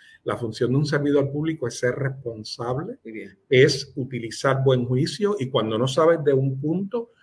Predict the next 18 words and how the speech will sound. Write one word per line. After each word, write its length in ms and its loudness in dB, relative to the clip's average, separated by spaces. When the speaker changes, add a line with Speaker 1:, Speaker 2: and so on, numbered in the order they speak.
Speaker 1:
buscar 540 -2
la 80 0
asesoría 760 0
correcta, 520 0
no 180 0
pasarle 460 0
miles 280 0
de 120 -2
pesos 420 -6
a, 220 -2
a 260 -6
un 260 -2
amigo 540 0
para 260 -6
que 200 -8
me 140 -14
asesore 640 -2
nada. 420 -4